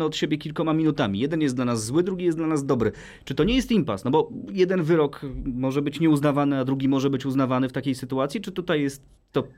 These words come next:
Speaker 1: przychodzi
Speaker 2: to
Speaker 1: w
Speaker 2: powiedział
Speaker 1: pakiecie?
Speaker 2: Trybunał Konstytucyjny wczoraj. Trybunał Konstytucyjny powiedział wczoraj, e, taką znamienną rzecz, która de facto nic nie zmienia, ale z-, wprowadza taki chaos, e, i, em,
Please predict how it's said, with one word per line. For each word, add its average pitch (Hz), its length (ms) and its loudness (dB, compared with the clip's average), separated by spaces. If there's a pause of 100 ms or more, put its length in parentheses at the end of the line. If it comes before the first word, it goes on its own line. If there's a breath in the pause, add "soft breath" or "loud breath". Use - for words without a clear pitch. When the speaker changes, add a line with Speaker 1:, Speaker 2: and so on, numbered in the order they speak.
(140)
Speaker 1:
przychodzi - 240 -2
Speaker 2:
to 240 60 2
Speaker 1:
w - 40 0
Speaker 2:
powiedział 233 240 2
Speaker 1:
pakiecie? 208 160 0
Speaker 2:
Trybunał 220 180 2
Konstytucyjny 208 640 -4
wczoraj. 147 440 -4
Trybunał 311 380 -8
Konstytucyjny 233 480 -8
powiedział 214 360 -2
wczoraj, 220 420 0
e, 180 260 2
taką 196 300 -4
znamienną 196 520 -6
rzecz, 185 220 -2
która 196 160 -2
de 185 120 -4
facto 233 260 -4
nic 214 340 -4
nie 233 100 0
zmienia, 202 420 -2
ale 170 360 0
z-, 160 260 -14
wprowadza 226 480 -2
taki 226 220 -6
chaos, 160 640 -2
e, 143 300 -4
i, 170 460 -8
em, 165 480 -2